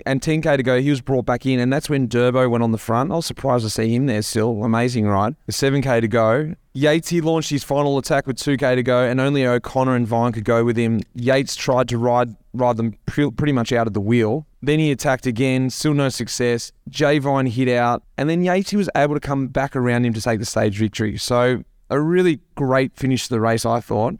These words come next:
The stage results, like, with Yatesy, Vine, O'Connor, there was a small gap back to the rest. Um, and, you know, Jai Hindley was back there at sixth. You had Bilbao, he was back there at seventh.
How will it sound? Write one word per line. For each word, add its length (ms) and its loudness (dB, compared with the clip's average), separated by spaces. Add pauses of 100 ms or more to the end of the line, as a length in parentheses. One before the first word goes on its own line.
(140)
The 60 -4
stage 320 2
results, 380 0
like, 180 0
with 260 -4
Yatesy, 540 0
Vine, 520 0
O'Connor, 500 0
there 60 0
was 120 -2
a 60 -2
small 360 -2
gap 220 -2 (140)
back 200 -2
to 100 -6
the 100 2
rest. 580 0
Um, 640 0 (100)
and, 220 -2
you 60 -2
know, 120 2
Jai 300 0
Hindley 240 2
was 140 0
back 240 -2
there 160 0
at 80 -2
sixth. 520 -4
You 100 0
had 180 -2
Bilbao, 420 2
he 140 2
was 120 0
back 220 -6
there 180 0
at 100 -2 (340)
seventh. 580 -2